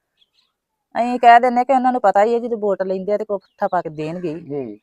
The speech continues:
Speaker 2: ਫਿਰ ਵੀ ਇੱਕ ਵਾਰੀ ਜਾ ਕੇ ਤੁਸੀਂ ਮਿਲਣਾ ਸੀ ਨਾ ਸਰਪੰਚ ਸਾਹਿਬ ਨੂੰ ਜਾਂ ਜਿਹੜੇ ਕੋ-, ਤੁਹਾਡੇ ਮੈਂਬਰ ਪੰਚਾਇਤ ਨੇ।
Speaker 1: ਫਾਰਮ ਭਰੇ ਬੜੀ ਯਾਰ।
Speaker 2: ਹੂੰ। ਕੋਈ ਨਹੀਂ ਸੁਣਦਾ।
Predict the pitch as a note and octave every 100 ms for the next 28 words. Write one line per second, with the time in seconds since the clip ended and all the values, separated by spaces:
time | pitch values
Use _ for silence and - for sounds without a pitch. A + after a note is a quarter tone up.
0 | _ D3 E3 F#3+ - D#3 D3 C#3 C3+ C#3+
1 | C3 C#3+ A#2 C3 C#3+ - A#2+ E3+ F3+ C3
2 | A#2+ C3 B2+ B2+ B2+ B2+ _ _ _ C3
3 | C3 A#2+ C#3 B2+ A#2 A2+ A2+ - A#2 A#2+
4 | A2+ A#2 B2+ _ A#2+ _ _ _ - -
5 | - _ _ _ _ A3+ A3 A#3 A#3 G#3+
6 | G3+ G#3+ F#3 D#3+ D3+ D#3 _ - D#3+ C#3+
7 | G#2+ _ _ _ F3 E3 D#3+ _ _ _
8 | - - _ - E3+ F3+ C3+ A#2+